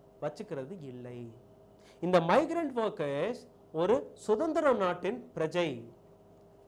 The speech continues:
ஒரு ஸ்டேட்டுடைய அடிமை தொழிலாளி அல்ல, யோகி ஆதித்யநாத்துடைய அடிமை தொழிலாளி அல்ல.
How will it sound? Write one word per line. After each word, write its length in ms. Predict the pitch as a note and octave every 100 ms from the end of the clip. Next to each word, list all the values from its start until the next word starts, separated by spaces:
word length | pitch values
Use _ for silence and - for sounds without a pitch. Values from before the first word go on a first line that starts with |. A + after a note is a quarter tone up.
| -
ஒரு 220 | D3+ D3+ D3
ஸ்டேட்டுடைய 960 | - - G#3 D4 - F3 D3 D3 A#3 A#3 - -
அடிமை 460 | D3 G#3+ B3 C#4+ - -
தொழிலாளி 600 | E3 F3 D3+ C3+ E3 G#3+ -
அல்ல, 420 | B2+ B2+ A#2+ B2 A#2+ A#2+ - - - - - -
யோகி 360 | C#3 G3 C#4+ D4+
ஆதித்யநாத்துடைய 1120 | C4 G3+ G3+ - E3 C#3+ C#3+ C3+ C3 D#3 C4 - - - -
அடிமை 460 | - D3 G#3 C4+ -
தொழிலாளி 600 | E3 D#3 D#3 C3 C3+ A3 - -
அல்ல. 300 | B2+ B2